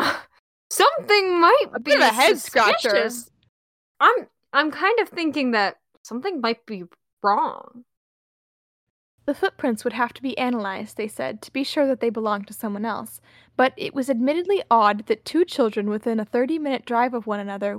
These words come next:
Speaker 2: went missing on the same night. They said nothing of Bailey Parker to the McAllisters and began increasing search efforts.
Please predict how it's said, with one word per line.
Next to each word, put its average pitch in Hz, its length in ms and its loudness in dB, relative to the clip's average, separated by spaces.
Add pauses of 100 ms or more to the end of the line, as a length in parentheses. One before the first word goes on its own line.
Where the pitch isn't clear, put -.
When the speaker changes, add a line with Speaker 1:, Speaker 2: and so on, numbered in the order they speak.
Speaker 2:
went 240 220 -8
missing 226 360 -10
on 208 140 -6
the 208 60 -4
same 202 420 -10
night. 214 280 -4 (640)
They 254 80 -2
said 262 220 4
nothing 285 360 0
of 320 140 -4
Bailey 269 260 2
Parker 240 340 -6
to - 100 -14
the 240 80 -6
McAllisters 214 800 -10
and 214 120 -4
began 208 280 -6
increasing 220 500 -4
search 208 320 -10
efforts. - 500 -14